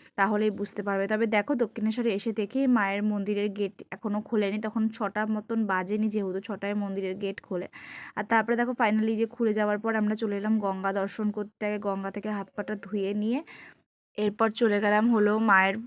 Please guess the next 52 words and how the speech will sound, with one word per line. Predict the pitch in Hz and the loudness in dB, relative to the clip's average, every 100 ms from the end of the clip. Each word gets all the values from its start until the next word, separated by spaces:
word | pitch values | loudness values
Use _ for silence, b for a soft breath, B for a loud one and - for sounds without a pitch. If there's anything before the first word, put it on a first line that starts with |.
| - | -6
উম, | 214 202 | 0 0
পুজোর | 190 220 202 196 | 0 0 2 2
জন্য | 208 202 208 | 2 2 2
ডালা | 202 180 180 | 2 2 2
কিনতে। | 196 208 185 - - - B B B | 2 0 0 -2 -6 -8 B B B
তো | - | 0
দেখো, | 208 190 277 | 2 4 4
এই | 233 | 4
যে | 202 | 4
আমাদের | 196 196 214 | 2 2 0
পুজোর | 220 202 208 | 0 0 2
ডালা | 208 190 | 2 2
নেওয়া | 196 202 214 | 2 2 2
হয়ে | 226 202 214 | 2 2 0
গেছে, | 208 190 196 | -2 -2 -4
ওই | 196 | -2
যে | |
আমার | 208 | -2
বর | 202 196 | 0 0
নিচ্ছিল | 202 202 - - 220 | 0 0 -2 0 2
আর | 196 | 2
আমি | 190 196 | 0 0
দাঁড়িয়েছিলাম, | 196 190 196 196 208 196 196 | 0 0 0 -2 -2 -2 -2
দেখছিলাম | 185 - - 196 190 | -6 -6 -4 -2 -2
আর | 185 | -6
কি। | 208 | -6
তারপর | 196 196 | -6 -6
জুতোটাও | 185 196 - - 202 214 | -6 -8 -6 0 2 2
জমা | 202 196 | 2 2
দিয়ে | 196 196 | 2 2
দিলাম, | 196 190 208 240 B B B B | 0 -2 -6 -10 B B B B
যেহেতু | 214 240 226 | 4 6 6
এখানে | 226 226 | 4 4
জুতো, | 220 214 214 | 4 4 2
ফোন | 226 202 | 4 2
সবই | 202 202 196 | 4 2 2
জমা | 208 190 185 | 2 2 2
দিতে | 185 196 | 0 0
হবে। | 190 185 | 0 0
আর | 185 | 2
তারপরে | 196 185 196 | 4 4 2
দেখো, | 196 196 | 0 2
এই | 277 | 2
যে | 214 | 4
ডালা | 196 196 | 4 2
ঠালা | 208 202 | 0 0
কিনে | 202 208 202 | 0 -2 0
নিয়ে | 202 262 339 B B B B | 2 0 -2 B B B B
এখন | 202 226 214 | 2 4 4
চলে | 208 202 | 4 4
যাচ্ছি | 196 - 240 | 2 0 -4
ফোন | - 214 202 208 | 0 2 4 2